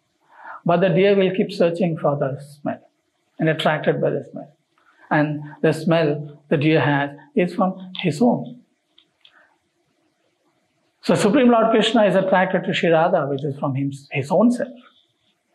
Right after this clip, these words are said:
Or like fire and heat. You cannot separate fire and heat. Same way, you cannot separate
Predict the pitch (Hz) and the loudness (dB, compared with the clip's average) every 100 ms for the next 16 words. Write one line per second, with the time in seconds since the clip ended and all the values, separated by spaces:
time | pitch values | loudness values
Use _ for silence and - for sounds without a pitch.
0 | _ _ _ _ _ _ - - - - | _ _ _ _ _ _ -20 -20 -18 -2
1 | - 190 185 180 - 175 160 156 143 139 | 2 4 4 2 2 2 4 2 0 -2
2 | - 160 - - _ _ _ _ _ _ | -6 -10 -10 -16 _ _ _ _ _ _
3 | _ _ _ _ _ _ _ - 214 220 | _ _ _ _ _ _ _ -2 2 2
4 | 208 - - 151 127 - - 139 139 131 | 2 0 0 0 -2 -2 -2 0 -2 -4
5 | - 139 - - - - - 240 220 208 | -8 -10 -12 -20 -20 -20 -4 2 4 4
6 | 185 196 - 233 196 208 214 - 165 190 | 2 0 -2 0 2 2 2 2 2 2
7 | 170 | 0